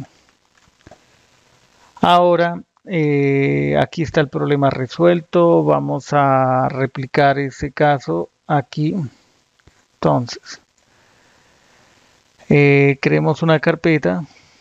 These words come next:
que se llame S once formularios checkbox. Y ahí creamos el primer archivo. Entonces, demo cero uno.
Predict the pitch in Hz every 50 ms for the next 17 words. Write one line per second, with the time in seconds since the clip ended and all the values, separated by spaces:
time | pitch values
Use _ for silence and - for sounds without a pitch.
0 | _ _ _ _ _ _ _ _ _ _ _ _ _ _ _ _ _ _ _ _
1 | _ _ _ _ _ _ _ _ - 156 - 170 156 165 151 143 143 147 165 -
2 | - _ _ - 175 160 151 143 143 - - 165 165 151 - _ _ - 175 165
3 | 156 147 139 135 - - 165 175 196 185 - _ _ _ _ _ _ _ _ _
4 | _ _ _ _ _ _ _ _ _ _ _ _ _ - 165 165 156 170 180 180
5 | 175 165 156 151 143 147 151 165 165 - - - - _ _ _ _ _ _ _
6 | _ _ - - 160 147 - - 139 - - - _ - - - - - - _
7 | - - - _ _ _ _ _ _ _ _ _ _ _ _ _ _ _ _ _
8 | _ _ _ _ _ _ _ _ _ _ _ 175 165 165 165 160 147 - 156 160
9 | 151 151 147 131 151 139 131 139 139 139 139 131 135 135 - - - 165 151 135
10 | 113 98 - _ _ _ _ _ _ _ _ - 156 139 135 135 - - 147 143
11 | 131 131 131 143 151 156 156 170 - - _ _ - - 175 175 175 175 165 160
12 | 147 143 143 147 165 175